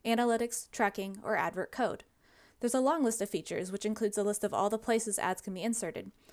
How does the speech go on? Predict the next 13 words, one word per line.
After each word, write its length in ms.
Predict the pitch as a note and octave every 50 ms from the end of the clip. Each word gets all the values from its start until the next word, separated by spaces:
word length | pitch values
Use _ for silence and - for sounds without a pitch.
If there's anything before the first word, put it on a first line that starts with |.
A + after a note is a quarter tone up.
| - _
We 120 | A3+ B3
actually 260 | C4 C#4 - - C#4+ C4+
have 100 | B3+ A3
a 60 | A3
video 260 | G#3+ A3 G#3+ G3 F#3
on 80 | F3 G3
how 160 | - G3+ G3+
to 80 | G3+
use 180 | G3+ G3+ G#3 G#3
Ad 220 | - - F#3 G#3+
Inserter 400 | G#3+ G#3 - - E3+ D#3+ D#3+ E3+
with 200 | E3 D3+ D#3+ -
Ezoic. 500 | - F#3 E3+ - G#3 F#3 D#3 - - -